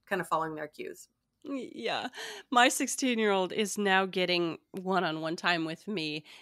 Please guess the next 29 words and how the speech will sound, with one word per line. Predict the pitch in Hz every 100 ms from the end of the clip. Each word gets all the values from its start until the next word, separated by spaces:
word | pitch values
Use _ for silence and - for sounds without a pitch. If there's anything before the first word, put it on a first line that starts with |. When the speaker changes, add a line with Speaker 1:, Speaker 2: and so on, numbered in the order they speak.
| -
Speaker 2:
because | 202 262 285 247 240 220
he, | - 302 240 226 220
uh, | 202 190 180 170 170 _ _ -
<laughs> | - - -
he's | - 302 262 -
learning | 208 269
how | 233
to | 175
drive. | 180 185 143 - 285 339 - 165 135 -
So, | 196 233 226 302 - - -
Speaker 1:
<laughs> | - - -
Speaker 2:
but | 370 285
see, | - 349
again, | - 277 311 302
I'm | 262
talking | 254 269 262 254
about, | 233 214 208
like, | 220 202
trying | - 220 208 202
to | 220
make | 214 208 196 185 _
sure | - - 247 214
that | 185 -
I'm | 214 233
in | 220
a | 180
good | 185 175
space. | - 175 165 -
So | - 185